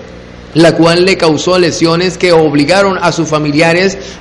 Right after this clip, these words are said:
a internarlo en el Hospital San Jerónimo de la capital del departamento de Córdoba.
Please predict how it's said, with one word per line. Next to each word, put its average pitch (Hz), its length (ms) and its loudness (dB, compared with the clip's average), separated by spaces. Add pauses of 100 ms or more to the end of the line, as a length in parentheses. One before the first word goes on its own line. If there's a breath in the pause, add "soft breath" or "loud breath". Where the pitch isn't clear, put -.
a 165 80 2
internarlo 185 680 0
en 185 80 0
el 175 100 0
Hospital 175 480 -2
San 180 220 -4
Jerónimo 185 440 0
de 170 100 2
la 156 120 0
capital 151 480 -2
del 170 140 2
departamento 160 680 0
de 156 140 -2
Córdoba. 180 640 2